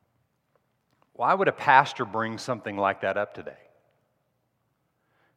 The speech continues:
'Cause he's gonna put you under, you know, condemnation, and if you're not a tithe, they're gonna make you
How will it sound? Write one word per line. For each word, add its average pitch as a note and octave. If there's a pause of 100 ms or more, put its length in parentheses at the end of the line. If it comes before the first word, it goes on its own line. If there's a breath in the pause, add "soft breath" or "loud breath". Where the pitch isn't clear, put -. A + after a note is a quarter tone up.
(200)
'Cause G#2+
he's A2+
gonna A2
put -
you A2+
under, A2 (320)
you G#2+
know, G2
condemnation, G#2+
and F2
if G2
you're A2+
not G#2
a F2+
tithe, G#2+
they're G#2+
gonna F#2+
make G2
you G2+